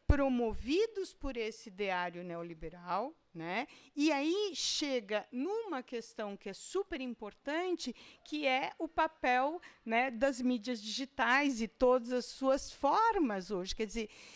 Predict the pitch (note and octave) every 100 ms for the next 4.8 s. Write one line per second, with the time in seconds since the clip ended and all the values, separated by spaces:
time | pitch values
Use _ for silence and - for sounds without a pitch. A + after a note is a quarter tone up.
0 | - - B3+ D4+ F#4 F#4 E4 - D#4+ D4+
1 | D#4 D4+ - A#3+ A#3+ A3+ A3 G#3+ G3+ G3+
2 | F#3+ F3 F3+ - _ - _ - A3+ A3
3 | A3 G#3+ G#3 G#3 G3+ G3 G3+ C4+ C#4 C4
4 | A#3+ - E4+ F#4+ F#4 - - A#3